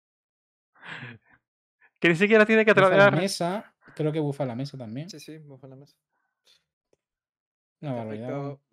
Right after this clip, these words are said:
Speaker 3: va a ser de bufo.
Speaker 2: Es que ya está.
Speaker 1: Y no tengo que tradear.
Speaker 2: Y me ha
Speaker 1: ¿Te das cuenta de que esta jugada, esta mesa, es más potente que una mesa en la que hubiera jugado los mosqueteros?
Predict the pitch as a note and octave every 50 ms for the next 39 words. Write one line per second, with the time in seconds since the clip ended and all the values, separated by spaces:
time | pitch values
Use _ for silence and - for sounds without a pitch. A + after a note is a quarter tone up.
0 | C#3 D3 C#3 C3+ - C#3 C3 C3+ C#3 D#3 D#3+ _ - G3 G#3+ _ _ _ _ _
1 | _ _ _ _ _ _ _ _ _ _ _ _ _ _ _ - - D#3+ D3+ -
2 | _ _ - - - C#3 B2+ A2 G#2+ - - _ - B2+ B2 A#2+ A2+ - - C#3+
3 | D3 _ _ _ _ _ _ - C3 C3+ C#3+ D3 C#3 D3+ D3 D3 C3 C#3 C3 B2+
4 | B2 A2+ A#2 A#2+ B2 B2+ C#3 C#3+ C#3+ D3+ D#3 - _ _ _ _ _ _ _ _
5 | _ _ _ _ _ _ _ _ _ _ _ _ _ _ _ _ _ _ _ _
6 | _ _ - - - - _ - A#2+ - - F3+ F3 F#3 D3+ C#3 - C3 A#2+ -
7 | - B2 - - A2+ G#2 A2+ A#2+ A#2 A2 G2+ - - A#2 - - C#3+ A#2+ A#2+ C3
8 | C3 - G2+ F2+ - - _ _ _ _ _ _ _ _ A2+ B2 B2+ C#3+ C3+ -
9 | - - A2 - - B2+ B2+ B2 - - F#2 E2+ D#2+ _ _ _ _ _ _ _
10 | _ _ _ _ - A#2+ A#2 A2+ A2 A2 G#2+ G#2+ F#2+ G2+ B2 B2 A#2+ A2+ A2+ A#2
11 | A#2+ A2+ - A2+ G#2 G#2 G#2 G#2 - A2 G#2 G2+ G2+ G2+ G2+ G#2+ G#2+ G#2 - -
12 | G2+ G#2+ G2+ G2+ G2+ G2 G2 G2 F#2+ F#2 F2+ F2 F#2 G#2 G#2+ G2+ F#2 - - F2+
13 | G2 G#2 B2 - - -